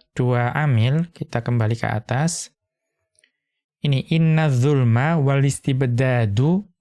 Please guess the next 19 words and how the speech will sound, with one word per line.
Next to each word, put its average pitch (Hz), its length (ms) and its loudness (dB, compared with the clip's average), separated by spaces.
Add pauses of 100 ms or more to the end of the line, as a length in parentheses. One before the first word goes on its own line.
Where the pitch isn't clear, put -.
mu'dhinani 139 1500 2 (240)
bi 123 80 -2
kharabit 123 640 -2
diyari." 113 560 -2 (1200)
Maka 185 240 0
mu'dhinani 151 800 2
ini 180 160 2
kan 202 160 2
khobar. - 640 -2 (1300)
Nah, 117 160 0
kalau 151 240 0
misalnya 180 400 2
dibaca 143 880 -2 (560)
walistibdadu, 139 1300 0
ini 160 160 2
khobar, 143 880 -2
itu 147 240 -2
khobarnya 139 720 0
inna 117 560 0